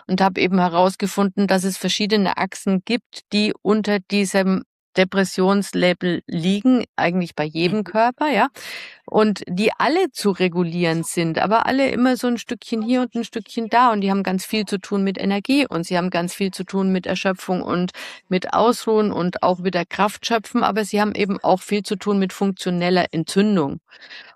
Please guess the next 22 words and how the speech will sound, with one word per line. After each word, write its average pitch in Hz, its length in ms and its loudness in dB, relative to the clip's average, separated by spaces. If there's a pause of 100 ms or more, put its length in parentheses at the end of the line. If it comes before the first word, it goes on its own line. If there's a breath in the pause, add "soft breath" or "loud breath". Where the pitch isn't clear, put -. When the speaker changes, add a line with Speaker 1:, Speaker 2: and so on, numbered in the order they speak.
Speaker 1:
und 196 480 4
Nährstoffmängeln 165 1120 -2
und 196 500 2
Toxinen 170 800 -4 (500 loud breath)
und 196 400 4
vielen 220 420 2
Dingen, 202 520 4
die 196 100 2
da 180 120 4
eine 180 180 2
Rolle 175 260 0
spielen, 170 360 -2
wie 170 120 -2
Stress - 800 -4
und 175 220 -2
Lebensführung 180 920 0
und 170 200 -4
so 170 140 -2
weiter. 151 420 -2 (100)
Und 170 200 -2
aus 165 260 -2
diesen 254 480 4